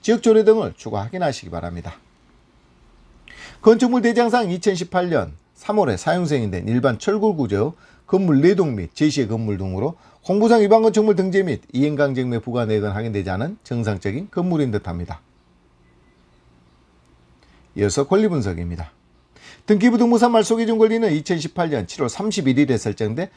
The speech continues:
수협은행의 근저당으로 채권 최고액은 십억 육천팔백만 원입니다. 채권자가 임의 경매를 신청한 사건으로 등기부 채권 총액은 십사억 구천팔백만 원이며 낙찰로 모두 소멸되는 권리로 등기상 특이사항은 없는 듯합니다.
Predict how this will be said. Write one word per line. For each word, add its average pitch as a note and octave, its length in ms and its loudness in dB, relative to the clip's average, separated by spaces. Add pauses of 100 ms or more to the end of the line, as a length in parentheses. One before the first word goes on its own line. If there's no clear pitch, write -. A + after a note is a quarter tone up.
(100)
수협은행의 F#3 600 0
근저당으로 A2+ 580 -4 (220)
채권 G#3 320 2
최고액은 C3+ 460 -2
십억 B2 440 -6
육천팔백만 E3 680 -2
원입니다. E2 380 -8 (300)
채권자가 A#2 640 -2
임의 G3+ 240 2
경매를 A3 380 2
신청한 F#3+ 360 -2
사건으로 B2 520 -4 (240)
등기부 G#3 340 0
채권 G3+ 300 0
총액은 D#3 480 -2
십사억 F3 540 0
구천팔백만 D3+ 640 -4
원이며 G2+ 280 -6 (280)
낙찰로 A#2 340 0
모두 F3 260 2
소멸되는 G#3+ 480 2
권리로 G2 420 -4
등기상 A2+ 380 -8
특이사항은 D#3 500 -8 (260)
없는 A#2 300 0
듯합니다. F2 460 -8